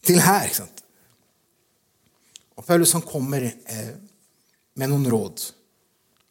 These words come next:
angående det også til menigheten i, i Koloss. I Kolosserne kapittel en,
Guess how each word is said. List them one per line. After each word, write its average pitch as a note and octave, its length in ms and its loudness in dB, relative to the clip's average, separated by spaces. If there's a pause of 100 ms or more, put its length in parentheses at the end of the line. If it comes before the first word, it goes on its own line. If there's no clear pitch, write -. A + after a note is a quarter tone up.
(200)
angående D3 400 2
det D#3+ 100 4
også - 320 0 (640)
til C3+ 140 -2
menigheten A2+ 760 0
i, A2+ 200 -4 (500)
i - 20 -10 (180)
Koloss. - 580 -2 (840)
I C3 120 -10
Kolosserne D#3+ 480 4
kapittel B2 460 -10 (180)
en, G2 140 -8